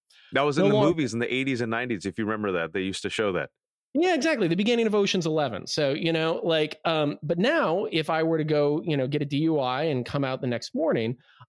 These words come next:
Speaker 2: uh, I wouldn't, in many places, I would no longer get cash. I would get, uh, a debit card. Um, and that debit card would nominally have the money that I would have on it, but, um,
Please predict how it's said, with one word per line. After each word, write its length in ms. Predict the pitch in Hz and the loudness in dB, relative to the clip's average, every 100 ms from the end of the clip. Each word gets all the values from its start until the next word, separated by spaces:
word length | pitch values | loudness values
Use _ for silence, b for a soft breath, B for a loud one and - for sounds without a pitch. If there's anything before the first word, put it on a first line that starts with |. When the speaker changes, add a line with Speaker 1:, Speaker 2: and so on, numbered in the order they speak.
| - | -4
Speaker 2:
uh, 280 | 143 139 - - | -2 -2 -4 -2
I 100 | 147 | 0
wouldn't, 280 | 196 208 202 | 2 0 0
in 200 | - 156 | 0 2
many 180 | 160 233 | 4 2
places, 380 | 214 185 160 151 | 0 -2 -2 -2
I 80 | 135 | 0
would 100 | 147 | 0
no 100 | 147 | 0
longer 240 | 139 135 | -2 -2
get 200 | 117 117 | -4 -8
cash. 560 | - 262 196 117 110 - - | -8 -6 -4 -2 -4 -6 -4
I 140 | 127 | -2
would 180 | 135 143 | 0 0
get, 340 | 131 123 120 - 123 | 0 0 -2 -4 -4
uh, 320 | 117 110 110 - | -2 -2 -4 -6
a 80 | |
debit 400 | 117 175 180 180 | -4 -2 0 -2
card. 340 | - - - - _ | -6 -8 -6 -8 _
Um, 380 | - 113 107 107 - | -4 -2 -2 -2 -4
and 160 | 123 127 | -2 0
that 160 | 135 | 0
debit 200 | 151 147 | -2 -2
card 280 | - 139 131 | -2 -2 -2
would 340 | 127 120 113 120 _ _ _ _ _ | 0 0 0 -2 _ _ _ _ _
nominally 460 | 135 170 185 139 127 | 0 2 2 0 0
have 180 | 127 | -2
the 60 | 131 | 0
money 220 | 117 117 | 0 0
that 120 | 110 | -2
I 100 | 107 | -2
would 100 | 113 | -2
have 280 | 139 302 262 | -4 -4 -2
on 140 | 139 113 | -2 -2
it, 100 | 110 - | -4 -2
but, 260 | 143 120 b b b _ 131 | -2 -2 b b b _ -4
um, 240 | 120 120 | -2 -2